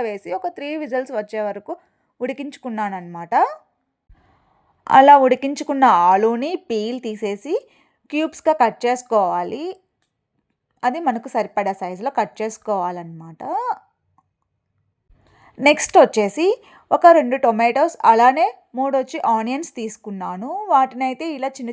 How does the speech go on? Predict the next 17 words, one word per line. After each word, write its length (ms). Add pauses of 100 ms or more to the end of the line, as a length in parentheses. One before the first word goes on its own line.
చిన్న 220 (240)
ముక్కలుగా 440
కట్ 220
చేసుకున్నాను 600
అనమాట. 380 (760)
అంటే 200 (100)
అవి 240
కూడా 220 (240)
సన్నగా 400
కట్ 200
చేసుకోవాలి. 760 (1300)
అలా 120 (100)
కట్ 200
చేసుకున్న 440 (280)
ఆలూని, 480
టొమాటోని 580 (1040)
పక్కనైతే 440